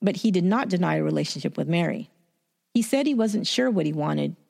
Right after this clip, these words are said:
and needed time to figure it out. He said, yes, he had consulted an attorney, but just to find out about his options. He wasn't ready to file for divorce. Generosa was furious. All her life,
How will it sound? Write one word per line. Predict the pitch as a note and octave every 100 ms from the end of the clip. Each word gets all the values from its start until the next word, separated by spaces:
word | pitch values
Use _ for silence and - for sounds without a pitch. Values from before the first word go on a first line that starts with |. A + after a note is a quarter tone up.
| -
and | G3+
needed | A3 B3 A#3+
time | - F3 F3
to |
figure | F3+ E3+ C#3+ C#3
it | C#3
out. | D#3+ C#3+ - _ _ _ _ _ _ _
He | A#3+
said, | A3+ F3+ F3+
yes, | A#3 A3 - -
he | A3
had | F#3 G#3 A3+
consulted | A#3+ G3 F3+ F#3
an | D#3 D3+
attorney, | D3+ F#3+ F3 - - _ _ _ _
but | G3+
just | G3 C4
to | -
find | - G#3+ G3
out | F#3
about | F#3 D#3+ D3
his | C#3+
options. | D#3+ F#3 - - - - _ _ _
He | G#3+
wasn't | G#3+ B3+ A#3
ready | F3+ E3
to | F3
file | - C#3+ C#3+
for | -
divorce. | C3+ D3 E3 B2 - - _ _ _ _ _ _ _ _ _ _ _ _ -
Generosa | A#3 A3+ G3+ C#4 D4 E3+
was | D#3+ E3
furious. | - G3+ E3+ - - - _ _ _ _ -
All | G3+ B3+
her | D4+
life, | B3+ F3+ E3 F3 -